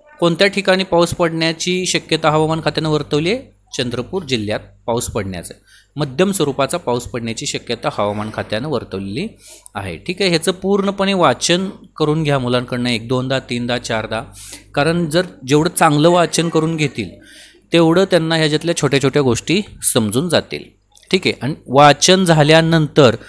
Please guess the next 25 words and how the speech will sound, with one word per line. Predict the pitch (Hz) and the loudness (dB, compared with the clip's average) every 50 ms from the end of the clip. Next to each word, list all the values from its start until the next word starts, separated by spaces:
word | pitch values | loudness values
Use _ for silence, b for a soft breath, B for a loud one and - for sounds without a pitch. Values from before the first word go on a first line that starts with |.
| B B B B B B 123 | B B B B B B -2
मगच | 123 143 165 196 226 220 180 151 131 139 - - - - - - - | 2 6 8 8 8 8 8 8 6 6 4 0 -8 -12 -8 -4 0
स्वाध्यायाकडे | - 151 127 113 110 123 120 120 117 120 117 127 143 165 - - - 113 107 | 2 2 2 2 4 2 2 2 2 2 0 2 0 0 -2 -4 -8 -4 -2
यावं | 117 117 104 92 85 76 - - _ _ | 0 0 0 0 -2 -6 -10 -14 _ _
आणि | - 107 107 104 - - _ _ | -10 -10 -8 -10 -10 -14 _ _
त्याच | - 160 180 185 - 160 | 6 6 6 6 6 4
वेळी | 156 147 147 147 | 4 4 4 4
मग | 147 151 165 | 2 0 -2
स्वाध्यायातले | - - - 147 123 117 127 131 131 - 151 | -2 0 2 2 2 2 2 0 2 0 -2
प्रश्नाची | 151 - 151 135 - 135 127 123 147 | -2 0 0 -2 -2 -2 -4 -2 -2
उत्तरं | 139 - - 120 117 | -2 -2 -2 -2 -2
पटपट, | 117 - 143 - - 143 - | 0 -2 -2 -2 -2 -4 -2
पटपट, | - 135 127 - 135 123 | -2 -2 -2 -2 -2 -2
पटपट | - 127 110 - - 170 - - - b b b b b b b b - | -2 -4 -4 -4 -4 -6 -6 -8 -14 b b b b b b b b -6
सांगता | - 127 110 104 101 - 143 175 196 - - - - | -2 -2 -2 -2 -2 -4 -4 -4 -4 -6 -12 -14 -10
येतात. | 120 110 - - - - - - b b b b b b b b | -8 -8 -6 -6 -10 -12 -12 -14 b b b b b b b b
बघा | - 160 190 208 | 2 4 4 4
काय | 202 - 190 185 185 185 | 6 6 6 8 8 8
आहे, | 185 185 | 6 4
मी | 180 175 165 | 4 0 0
सांगतो | - 170 160 151 - 160 156 151 147 | 0 0 0 0 0 2 4 4 4
orally. | 147 139 143 151 160 156 - _ _ _ - 156 | 2 2 -2 -4 -6 -8 -14 _ _ _ 2 4
अ, | 165 175 180 175 - - _ _ _ _ _ _ _ - | 4 4 4 0 -4 -12 _ _ _ _ _ _ _ 2
काय | 151 156 160 | 4 4 6
पहिला | 160 165 151 143 147 | 4 4 2 2 2
प्रश्न, | 147 156 143 - 147 143 160 | 0 -2 -4 -4 -4 -6 -6